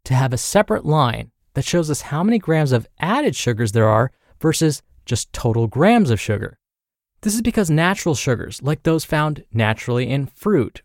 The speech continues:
or naturally found in yogurt because of the lactose, for example, may be processed differently by the body when compared to added sugars, like high fructose corn syrup. The same goes for fat.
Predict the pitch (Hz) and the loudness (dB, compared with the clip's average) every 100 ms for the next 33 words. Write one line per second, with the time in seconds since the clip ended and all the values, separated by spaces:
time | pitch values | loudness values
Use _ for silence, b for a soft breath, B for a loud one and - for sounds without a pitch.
0 | - 120 120 110 117 135 139 - 123 127 | -4 -2 0 0 -2 -4 -4 -2 -2 -2
1 | 135 135 143 180 139 110 113 123 117 135 | -2 -2 2 2 2 -4 -4 -6 -4 -4
2 | 143 175 185 - 110 - 117 110 113 107 | 0 0 0 -2 -4 -2 -4 -2 0 -2
3 | - 110 - _ _ _ - 131 180 254 | -4 -10 -10 _ _ _ -2 0 0 -2
4 | - 226 - 190 160 - 226 - - 139 | 0 0 0 -2 -2 -2 -2 -2 0 2
5 | 123 113 107 107 107 131 135 135 131 143 | 2 2 2 2 2 0 0 0 0 0
6 | 143 139 151 - - 123 180 185 127 - | 0 2 -2 -2 -8 0 2 2 0 -2
7 | 110 90 - - 117 117 131 _ _ _ | -2 -4 -18 -10 -6 -4 -6 _ _ _
8 | - 110 104 110 - 113 - 202 127 - | -4 -2 -2 -6 -6 -8 0 0 2 -2
9 | - - _ _ _ _ _ _ 147 254 | -8 -10 _ _ _ _ _ _ -2 2
10 | 277 247 - 160 - 156 - | 2 0 0 -4 0 -2 -2